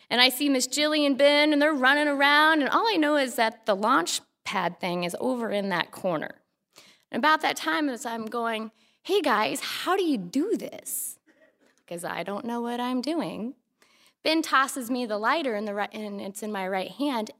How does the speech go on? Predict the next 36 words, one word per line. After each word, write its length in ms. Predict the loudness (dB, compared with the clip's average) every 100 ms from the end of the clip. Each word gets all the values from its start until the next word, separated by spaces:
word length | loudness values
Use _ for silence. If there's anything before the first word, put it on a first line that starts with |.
| _
and 120 | -4
then 300 | 0 -2 -4 _ -4
those 240 | -2 -2
two 160 | -4 -4
disappear 720 | -4 -4 -4 -6 -4 -2 -2
back 300 | -2 -4 -4
into 200 | -8 -6
the 80 | -10
cabin. 600 | -4 2 2 0 -8 -12 _ _
I 60 | -12
was 140 | -10
like, 240 | -10 -12 _ _
"Oh, 180 | -6 -6
sh-, 320 | -8 -12 -16 _ _
shit." 380 | -14 -8 -8 -8 _ _ -16 -16 -18 0
<laughs> 560 | 4 6 8 6 4 -4 -16 -20 -20 -20 _ _
So 180 | 0 2 4 2 -2 -8 _ _ _ _ _
I 80 | 0
sit 220 | 2 0
here 160 | 4 6
and 80 | 6
I 60 |
have 260 | 6 4 4
my 180 | 2 2
little 300 | 2 2 0
drunken 560 | -2 -2 -2 -4 -6
three 240 | -6 -6 -2
wise 480 | 0 2 0 -4
men, 380 | -4 -4 -4 -8 -16 _ -10
uh, 360 | -6 -4 -6 -10 -16 -20 -8
thought 240 | -6 -6
process 400 | -6 -6 -6 -10
go 160 | -10 -10
through 180 | -8 -4
my 200 | -2 -2
head. 360 | -2 -2 -2